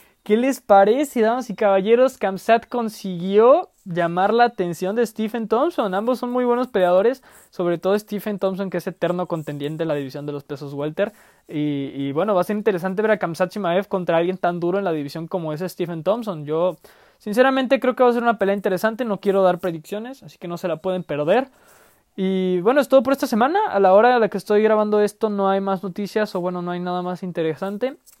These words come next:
Así que creo que por aquí lo voy a ir dejando, no sin antes decir que vayan a seguirme a mi página de Facebook, Andy Llanes once, bueno, arroba Andy Llanes once, así me pueden encontrar.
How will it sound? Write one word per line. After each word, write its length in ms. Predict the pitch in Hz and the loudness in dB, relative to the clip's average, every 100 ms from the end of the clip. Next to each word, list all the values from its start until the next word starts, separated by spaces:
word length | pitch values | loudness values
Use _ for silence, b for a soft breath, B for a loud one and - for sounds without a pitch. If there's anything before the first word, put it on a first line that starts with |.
| _ _ _ _ _ _ _ _ _ _ | _ _ _ _ _ _ _ _ _ _
Así 320 | 175 165 170 | -12 -10 -12
que 360 | - 196 220 - _ | -6 -4 -4 -6 _
creo 160 | 185 | -8
que 60 | 185 | -4
por 100 | 180 | -4
aquí 140 | 165 | -2
lo 80 | 190 | -2
voy 100 | 190 | 0
a 40 | |
ir 60 | 190 | -2
dejando, 340 | 175 202 214 | -2 -4 -4
no 140 | 208 208 | -4 -6
sin 180 | 208 202 | -6 -6
antes 280 | 202 208 | -4 -4
decir 360 | 180 160 226 247 b b b b | -4 -2 -2 -2 b b b b
que 160 | 247 | 6
vayan 220 | 269 269 269 | 8 8 4
a 80 | |
seguirme 320 | 240 226 240 240 | -2 -4 -4 -4
a 40 | |
mi 100 | 202 | -2
página 300 | 208 202 208 | -2 -2 -2
de 80 | 185 | 0
Facebook, 420 | 233 254 269 277 - | 0 2 0 -2 -4
Andy 320 | 214 220 220 | -4 -4 -4
Llanes 480 | 175 196 202 196 - | -2 -4 -4 -8 -6
once, 480 | 185 220 214 269 - 156 | -4 -4 -2 -4 -4 -8
bueno, 200 | 143 120 | -10 -8
arroba 340 | 160 202 202 | -4 0 0
Andy 180 | 185 180 | 0 -6
Llanes 300 | 170 170 180 | -8 -8 -10
once, 200 | 175 190 | -10 -8
así 120 | 160 | -10
me 160 | 160 156 | -10 -10
pueden 220 | 156 151 | -10 -10
encontrar. 440 | 139 139 170 202 | -14 -8 -6 -6